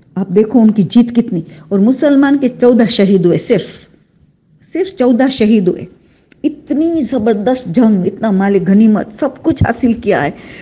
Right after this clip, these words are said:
और इस्लाम की ये पहली जीत, बल्कि पहली ईद माना जाती है कि इस्लाम की पहली ईद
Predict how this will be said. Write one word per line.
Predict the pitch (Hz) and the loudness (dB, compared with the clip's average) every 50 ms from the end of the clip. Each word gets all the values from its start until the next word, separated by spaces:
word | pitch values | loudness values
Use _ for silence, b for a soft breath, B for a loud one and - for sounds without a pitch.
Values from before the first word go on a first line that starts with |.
| B B - | B B 0
और | 220 240 247 | 2 2 2
इस्लाम | - - - - - 226 226 247 269 262 | 0 -2 -4 -2 -2 0 2 2 2 2
की | - - 233 | 2 0 0
ये | 214 202 180 | 0 0 0
पहली | - - 190 190 214 233 233 262 247 | 0 0 0 2 2 4 4 4 4
जीत, | 180 151 - 220 233 240 233 | 2 2 2 0 0 2 0
बल्कि | 190 208 214 214 - 247 | 0 -2 -2 0 -2 -4
पहली | - - 185 196 226 220 - - - | -2 0 0 2 2 0 0 0 0
ईद | 220 233 214 196 | 2 2 4 2
माना | 202 185 175 170 180 175 165 | 2 2 2 2 2 0 0
जाती | 156 170 147 - - - | -2 -4 -6 -6 -8 -12
है | - - | -10 -8
कि | 196 | -8
इस्लाम | - - 190 185 202 220 262 269 | -8 -6 -6 -4 -2 0 0 0
की | 262 233 220 | 0 -2 -4
पहली | - - - 202 208 226 220 233 214 - 190 | -4 -2 0 0 2 2 2 0 0 0 -2
ईद | 220 240 262 247 247 | 0 2 2 2 2